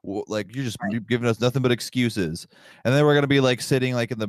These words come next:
Speaker 1: in the rubble, like, the future generations, like, "Well, why didn't you stop this from happening?" It's like, "Well, you see, and everything we say will just sound like nothing but excuses,"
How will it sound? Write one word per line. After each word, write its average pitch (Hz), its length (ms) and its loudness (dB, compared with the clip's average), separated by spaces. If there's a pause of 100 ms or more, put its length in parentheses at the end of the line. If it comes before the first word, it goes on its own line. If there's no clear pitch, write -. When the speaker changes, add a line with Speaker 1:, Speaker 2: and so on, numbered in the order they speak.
(100)
Speaker 1:
in 107 80 -8
the 107 100 -2
rubble, 107 340 0
like, 101 140 -2
the 104 80 -12
future 117 320 -6
generations, 101 640 -6
like, 98 140 -6
"Well, 104 100 -6
why 117 180 2
didn't 131 160 -6
you 110 40 -10
stop 117 280 0
this 117 100 -6
from 110 120 -10
happening?" 107 380 -4
It's - 120 -8
like, 110 120 -4
"Well, 123 280 2
you 123 80 -4
see, 131 360 -6 (240)
and 113 80 -6
everything 135 280 0
we 120 80 2
say 127 260 0
will 110 100 0
just 104 180 -8
sound 107 200 0
like 98 120 -8
nothing 98 280 -6
but 95 80 -6
excuses," 90 720 -10